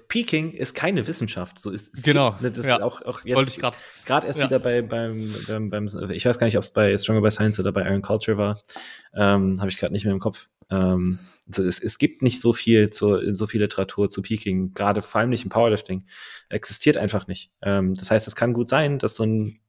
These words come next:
Speaker 1: so eine vier Wochen oder sogar eine dreiwöchige Vorbereitung richtig krass gut funktioniert und man dann am Ende mit einem sechzig Kilo Total P R, P R rausgeht. Es kann auch sein, dass man komplett ins Bett kackt und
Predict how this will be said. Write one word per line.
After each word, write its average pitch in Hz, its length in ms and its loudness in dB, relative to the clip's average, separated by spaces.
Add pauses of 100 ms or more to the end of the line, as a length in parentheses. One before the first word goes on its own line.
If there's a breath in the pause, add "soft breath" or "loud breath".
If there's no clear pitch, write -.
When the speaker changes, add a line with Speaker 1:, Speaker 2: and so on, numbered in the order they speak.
(140)
Speaker 1:
so 113 120 -2
eine 113 100 2
vier 123 220 0
Wochen - 180 2
oder 110 140 4
sogar 107 160 6
eine 104 80 4
dreiwöchige 117 500 2
Vorbereitung 113 640 0 (280 loud breath)
richtig - 320 -2
krass - 280 -2
gut 131 160 0
funktioniert 147 580 -2 (320 loud breath)
und 110 140 4
man 110 100 6
dann 110 140 6
am 107 100 6
Ende 117 320 6
mit 107 220 4
einem 107 360 4
sechzig - 380 0
Kilo 110 240 0
Total 127 300 0
P 104 100 0
R, 92 320 -2
P 101 120 -4
R 98 140 -2
rausgeht. - 520 -10 (280 loud breath)
Es - 60 -18
kann 139 160 0
auch 123 100 2
sein, 127 220 2
dass 113 160 -6
man 110 280 -6
komplett 131 360 0
ins 113 140 -6
Bett - 240 -4
kackt - 320 -6
und - 320 -6